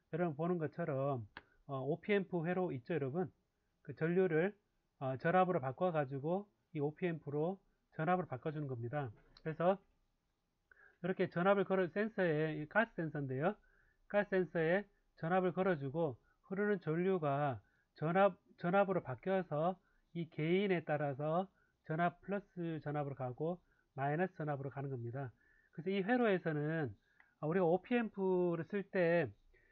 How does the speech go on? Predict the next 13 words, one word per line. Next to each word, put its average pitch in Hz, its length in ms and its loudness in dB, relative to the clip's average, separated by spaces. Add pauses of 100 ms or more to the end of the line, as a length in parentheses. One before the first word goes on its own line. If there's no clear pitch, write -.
(220)
플러스 247 380 0
브이씨씨, 175 520 -2
마이너스 156 520 0
브이씨씨인데 156 800 -2 (360)
우리가 185 200 2
보통 175 380 0
배터리로 180 640 2
구동하는 170 420 0
경우에 139 640 -2 (400)
플러스 226 340 0
브이씨씨, 170 380 -4
마이너스 156 400 -2
브이씨씨 165 560 -4